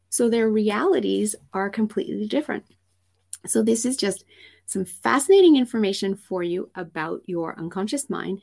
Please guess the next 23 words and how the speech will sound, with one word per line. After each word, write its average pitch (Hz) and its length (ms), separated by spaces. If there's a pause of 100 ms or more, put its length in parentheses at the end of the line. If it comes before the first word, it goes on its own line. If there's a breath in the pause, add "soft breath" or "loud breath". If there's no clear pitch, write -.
and 180 120
how 190 280
it - 120
works, 180 500 (160)
because 190 560 (100)
it 190 140
will 190 140
lead 196 240
into 185 480 (360 loud breath)
my 190 140
next - 300
few 339 240
sessions 185 580
where 180 140
I'm 180 100
talking 180 360
about 170 200
how 180 240
we 175 160
can 175 240 (420 soft breath)
use 240 460
this - 320
information 190 920